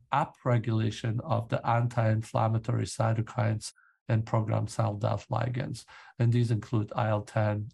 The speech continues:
I L one R A, as well as P D L L one.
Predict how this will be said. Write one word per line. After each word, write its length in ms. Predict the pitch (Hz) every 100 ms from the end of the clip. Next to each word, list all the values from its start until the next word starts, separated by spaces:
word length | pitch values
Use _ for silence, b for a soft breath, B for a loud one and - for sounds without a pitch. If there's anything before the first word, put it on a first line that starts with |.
| -
I 140 | 110
L 140 | 107 107
one 420 | 107 107 107 113
R 260 | 117 107 113
A, 340 | 123 135 139 127 - _ _
as 240 | 113 107 -
well 360 | 110 107 -
as 300 | 117 107 104 -
P 120 | -
D 140 | 110 107
L 240 | 107 -
L 140 | 107 107
one. 400 | 117 - 127